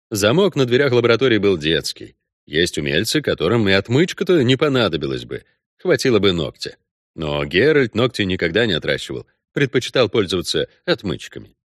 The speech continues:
Лимон, скорее всего, при помощи родного ключа отпирал бы дверь дольше.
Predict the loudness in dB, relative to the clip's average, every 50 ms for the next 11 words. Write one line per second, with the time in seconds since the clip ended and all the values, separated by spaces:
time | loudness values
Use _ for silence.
0 | _ _ _ _ _ -4 0 2 2 4 2 2 2 0 0 0 0 0 2 2
1 | 2 2 2 2 0 2 2 0 0 0 2 2 2 4 4 2 2 2 2 2
2 | 2 0 0 -2 0 2 2 2 2 2 2 2 2 2 2 0 0 2 2 2
3 | 2 0 -2 -8 -2 0 2 2 0 0 -4 -14 -18 -20 -20